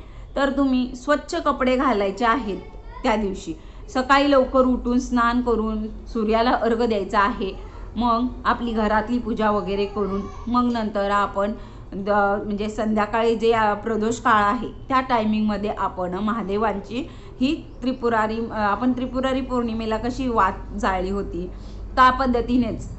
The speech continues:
आपण हे आज, अ, शिवरात्री आहे ना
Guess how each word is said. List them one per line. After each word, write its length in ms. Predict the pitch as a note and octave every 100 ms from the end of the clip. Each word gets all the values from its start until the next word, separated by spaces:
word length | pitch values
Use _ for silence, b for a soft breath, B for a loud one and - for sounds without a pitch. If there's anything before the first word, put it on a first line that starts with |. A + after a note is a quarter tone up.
| -
आपण 340 | G3+ G#3+ F#3 D3 B B B B3
हे 340 | B3+ B3 B3+ -
आज, 380 | G3+ G#3+ G3 G3+
अ, 180 | G#3+ G#3+
शिवरात्री 520 | - B3+ A3 G#3+ A3
आहे 320 | A#3 A3 C4 G#3+
ना 220 | F3+